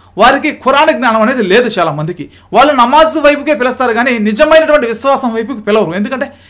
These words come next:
వీళ్ళకి అంత ఖురాన్ జ్ఞానం అనేది లేదు కాబట్టి. నిజమైన మ-, విశ్వాసం అనేది మనిషికి ఎప్పుడైతే వస్తుందో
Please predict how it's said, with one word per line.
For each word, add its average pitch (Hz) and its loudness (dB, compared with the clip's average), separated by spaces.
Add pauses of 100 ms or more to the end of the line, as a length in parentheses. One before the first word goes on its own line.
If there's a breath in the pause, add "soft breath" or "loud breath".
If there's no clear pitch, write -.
(140 soft breath)
వీళ్ళకి 269 0
అంత 233 -4
ఖురాన్ 240 0
జ్ఞానం 220 -2
అనేది 202 -2
లేదు 208 2
కాబట్టి. 151 -6 (300 soft breath)
నిజమైన 330 4
మ-, 311 -2 (140)
విశ్వాసం 311 2
అనేది 294 4
మనిషికి 254 -2
ఎప్పుడైతే 247 0
వస్తుందో 214 0